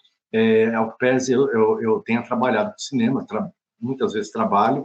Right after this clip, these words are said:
por conta de minha formação principal antes de ser músico, sou ator. Eu fiz o filme Querô, Carlos Cortez, saudoso Carlos Cortez, e, e alguns outros filmes, e, e como ator, né? Agora, por trás da câmera,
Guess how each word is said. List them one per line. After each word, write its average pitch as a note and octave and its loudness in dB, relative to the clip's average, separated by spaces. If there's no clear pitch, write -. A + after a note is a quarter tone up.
por G#2 -8
conta G#2+ -6
de G#2 -8
minha G#2+ -4
formação G#2 -4
principal G3 -6
antes G3 -10
de - -16
ser - -10
músico, G2+ -2
sou G2 -14
ator. D#3+ -6
Eu - -8
fiz A2+ -4
o G#2 -8
filme A#2 -4
Querô, B2 0
Carlos G2 -6
Cortez, - -6
saudoso F#2+ -4
Carlos F#2 -8
Cortez, B2+ -4
e, C3 -2
e B2+ 0
alguns B2 0
outros B2 -2
filmes, B2+ -4
e, B2+ 0
e A#2 -8
como C3+ -2
ator, G2+ 0
né? A2 -2
Agora, A2 -2
por A2 -6
trás B2+ 0
da A#2 -2
câmera, B2 -2